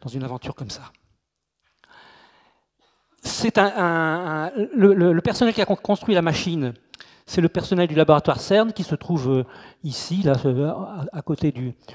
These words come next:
du détecteur, pardon, ici à côté du détecteur, euh, Atlas qui est ici. Euh, tout le laboratoire, tous les bureaux sont ici. Il y a à peu près trois mille personnes qui sont, qui ont un statut de, de fonctionnaire international, internationaux ou bien de,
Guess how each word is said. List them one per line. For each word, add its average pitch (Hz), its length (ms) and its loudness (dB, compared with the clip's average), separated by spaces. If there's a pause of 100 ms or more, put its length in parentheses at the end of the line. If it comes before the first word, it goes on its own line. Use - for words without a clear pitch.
(200)
du 143 80 -10
détecteur, 151 360 0
pardon, 131 280 -4
ici 165 260 -4
à 139 60 0
côté 160 200 -4
du 139 120 -4
détecteur, 139 500 -4
euh, 139 180 -2
Atlas 165 440 -6
qui 151 80 -6
est - 100 -12
ici. 180 340 -10 (1160)
Euh, 139 200 -2
tout 190 120 -6
le 156 100 4
laboratoire, 147 500 2
tous - 80 -8
les 143 100 -2
bureaux 147 220 -2
sont 147 140 -6
ici. 185 420 -8 (360)
Il - 20 -4
y 147 60 0
a - 20 2
à - 40 0
peu - 100 -2
près 143 160 0
trois 196 160 0
mille 190 140 -2
personnes 190 560 2 (440)
qui 160 140 -10
sont, 143 200 -6
qui 156 120 -6
ont 143 40 0
un 143 60 -2
statut 156 400 -10
de, 127 260 -6 (480)
de 135 100 -4
fonctionnaire 139 500 -4
international, 139 760 -2 (440)
internationaux 151 580 -4 (340)
ou 143 100 -6
bien 139 240 -6
de, 127 560 -6